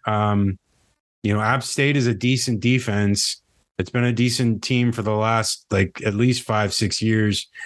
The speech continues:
So there is, you know, better talent there than other G five schools. And, um,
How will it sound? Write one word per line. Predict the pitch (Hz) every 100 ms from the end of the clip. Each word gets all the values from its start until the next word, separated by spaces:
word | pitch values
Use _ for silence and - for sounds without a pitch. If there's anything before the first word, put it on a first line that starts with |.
| - -
So | 117
there | 98 104 113
is, | 120 127 110 - - _ _ _ _ _
you | 110 101
know, | 95 95 92 87 - -
better | 104 95 127 135 123
talent | - 120 120 107
there | 120 113 107
than | 98
other | 104 120 104 - - _ _
G | 104 104
five | 104 101 98
schools. | - 107 101 101 98 95 - - - _
And, | 107 104 101 98
um, | 101 98 95 87